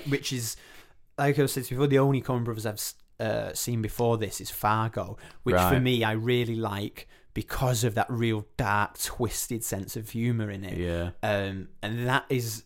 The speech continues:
Speaker 1: a kind of nod to that. I don't think Buster Scruggs has as much dark comedy in it as,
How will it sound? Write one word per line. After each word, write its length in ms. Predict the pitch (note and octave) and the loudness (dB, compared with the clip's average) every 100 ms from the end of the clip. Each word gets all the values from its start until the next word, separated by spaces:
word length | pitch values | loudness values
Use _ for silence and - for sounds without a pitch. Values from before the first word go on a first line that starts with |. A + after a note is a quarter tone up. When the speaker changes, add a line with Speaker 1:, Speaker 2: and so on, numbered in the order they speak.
| - | -10
Speaker 1:
a 80 | |
kind 320 | G2 A2+ G#2 G2+ | -6 -2 -2 -2
of 260 | G2 G2+ - - - - | -4 -8 -14 -20 -16 -2
nod 300 | B2+ A2 G#2+ | 2 2 0
to 140 | - G#2 | -2 2
that. 300 | A2+ G#2 - - - | 2 0 -4 -14 0
I 60 | |
don't 200 | C#3 D#3+ D#3+ | 6 6 6
think 480 | C3+ B2 B2+ - - | 2 2 2 -4 -12
Buster 340 | C#3+ A#2+ - B2 | -4 -2 -2 -2
Scruggs 680 | - B2 A#2 G#2+ - - - - - - | -2 0 0 0 -4 -8 -10 -18 -20 -10
has 200 | G#2 G#2+ | -8 -6
as 140 | G#2+ G#2+ | -6 -2
much 460 | B2+ C#3 - - - | 0 0 -4 -10 -4
dark 300 | B2+ A#2 - | 0 0 -2
comedy 380 | - B2 A2+ A#2 | -2 -2 0 -2
in 100 | A2+ | -2
it 140 | A2 | -4
as, 300 | G#2 G#2 - | -4 -8 -8